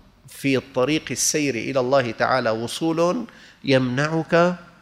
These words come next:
عن التزام العبادة. وقد قال الله تعالى: "واعبد ربك حتى يأتيك اليقين"، يعني حتى يأتيك الموت. ولو أن امرأً وصل فهو سيدنا محمد صلى الله عليه وسلم،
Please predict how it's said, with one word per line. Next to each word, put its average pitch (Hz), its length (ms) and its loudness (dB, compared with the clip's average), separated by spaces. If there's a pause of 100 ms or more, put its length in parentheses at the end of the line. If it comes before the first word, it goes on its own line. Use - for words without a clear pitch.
(380)
عن 131 140 4
التزام 127 500 0
العبادة. 110 500 -2 (180)
وقد 120 220 -10
قال 135 240 2
الله 127 240 0
تعالى: 117 320 -2
"واعبد 117 500 0
ربك 117 420 -2
حتى - 380 0
يأتيك 120 420 -2
اليقين"، 131 440 -6
يعني 104 180 -4
حتى 127 220 -6
يأتيك 127 460 -4
الموت. 127 680 -6 (800)
ولو 117 300 2
أن 143 220 0
امرأً 135 320 0
وصل 147 440 0
فهو 131 280 -2
سيدنا 123 540 -2
محمد 123 520 -4
صلى 107 220 -4
الله 104 260 0
عليه 104 180 0
وسلم، 131 480 -2